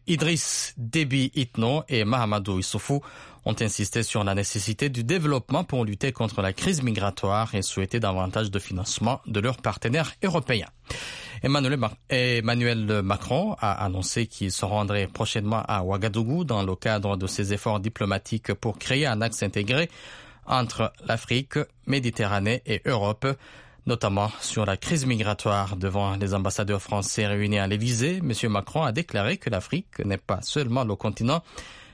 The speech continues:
des crises, mais un continent d'avenir.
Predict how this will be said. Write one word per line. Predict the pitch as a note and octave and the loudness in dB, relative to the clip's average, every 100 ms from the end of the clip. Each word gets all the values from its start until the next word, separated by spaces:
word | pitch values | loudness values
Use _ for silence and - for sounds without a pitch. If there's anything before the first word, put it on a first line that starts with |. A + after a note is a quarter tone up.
| - - | -16 -2
des | A#2+ | -2
crises, | - - D#3+ F#3 E3+ D3+ F3 - - | 0 0 2 2 2 0 0 -4 -6
mais | C3+ C#3 F3 - - - | -2 2 0 -2 -6 0
un | A#2+ A#2+ | 0 0
continent | - F3 C#3 C#3 B2 A#2+ A2 G2+ - | 0 0 0 0 2 2 0 -4 -8
d'avenir. | G2 F#2 C3 G#2+ G#2 G#2+ C#3 C#3+ | -6 -2 -2 0 0 0 0 0